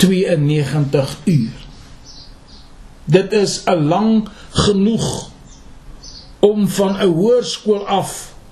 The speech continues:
te gradueer. Dit is lank genoeg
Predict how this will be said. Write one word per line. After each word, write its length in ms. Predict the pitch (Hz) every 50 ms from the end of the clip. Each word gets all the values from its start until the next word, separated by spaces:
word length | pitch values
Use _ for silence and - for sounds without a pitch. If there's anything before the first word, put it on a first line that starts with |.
| - - - -
te 160 | - - 190 -
gradueer. 680 | - 170 180 180 180 175 175 175 190 214 202 160 - - - - - - - - - - - - - - - - - - - - - - - - - - - - - - - - - - - - - - - - - - - - - - - - - - - - - - - - - - - - - - - - - - - - - - - - - - - - - - - - -
Dit 280 | - 160 196 208 202 214
is 240 | 220 208 - - 175
lank 400 | 180 185 214 233 240 226 - -
genoeg 720 | - 220 214 208 220 240 226 220 - - - - - -